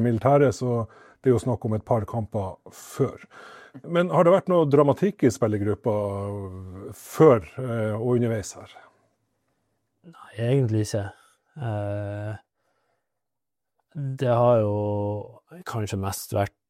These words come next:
Speaker 2: det at man har vært misfornøyd med presenta-, altså prestasjonene innad i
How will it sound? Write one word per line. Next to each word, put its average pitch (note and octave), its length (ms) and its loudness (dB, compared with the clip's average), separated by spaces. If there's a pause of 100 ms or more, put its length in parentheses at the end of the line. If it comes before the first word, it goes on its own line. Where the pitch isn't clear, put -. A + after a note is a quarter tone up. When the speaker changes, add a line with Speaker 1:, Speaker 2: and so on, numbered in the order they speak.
(160)
Speaker 2:
det G#2 140 -4
at G2+ 220 -2
man G2 160 -6
har G2 100 -4
vært - 80 -12
misfornøyd G#2 460 -4
med F#2 80 -6
presenta-, G2 500 -6
altså G2 240 -2
prestasjonene G2+ 640 -2 (300)
innad G#2 360 -2
i G2 240 -4